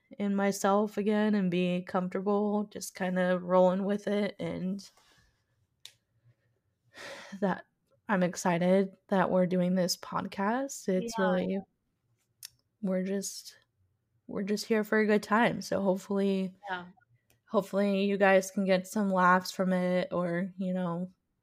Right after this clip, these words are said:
Speaker 1: whatever, and
Speaker 2: Yeah. And, like, be patient with us 'cause we,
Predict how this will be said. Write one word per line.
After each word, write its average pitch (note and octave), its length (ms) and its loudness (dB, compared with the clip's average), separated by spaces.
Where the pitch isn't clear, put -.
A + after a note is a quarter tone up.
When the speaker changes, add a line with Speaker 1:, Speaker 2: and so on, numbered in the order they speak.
Speaker 1:
whatever, F3+ 840 0
and G3 520 -2
Speaker 2:
Yeah. F#3 300 -8
And, B3+ 440 -6
like, F#3 320 -6
be B3+ 160 -10
patient F#3 480 -6
with - 100 -20
us - 280 -14
'cause G3 360 -12
we, A3+ 480 -8